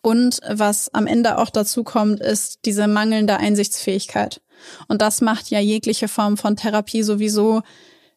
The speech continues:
äh, zumindest upfront, zunichte, weil du erstmal die Arbeit investieren musst, um der Person überhaupt begreiflich zu machen, dass das nicht schräge Dinge sind,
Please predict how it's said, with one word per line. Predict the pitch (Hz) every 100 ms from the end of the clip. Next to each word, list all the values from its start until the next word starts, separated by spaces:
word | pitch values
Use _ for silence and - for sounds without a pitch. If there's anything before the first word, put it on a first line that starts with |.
| _
äh, | - 214 202 196
zumindest | - 214 202
upfront, | - - 214 214 226 -
zunichte, | - 214 220 - - 214 285 _ _ _ _ -
weil | 214 208
du | 202
erstmal | 208 208 - 208 202 196 - _ _ -
die | 220
Arbeit | 214 208 220
investieren | 214 208 202 - 214
musst, | 208 208 -
um | - 208
der | 208
Person | 202 220 208 208
überhaupt | 196 214 208
begreiflich | 208 202 196 220 - 208
zu | - 208
machen, | 202 196 220 220
dass | 208 208
das | - 214 -
nicht | 220 - - _ -
schräge | - - 240 220 208 208
Dinge | 202 220 226
sind, | 202 190 185 190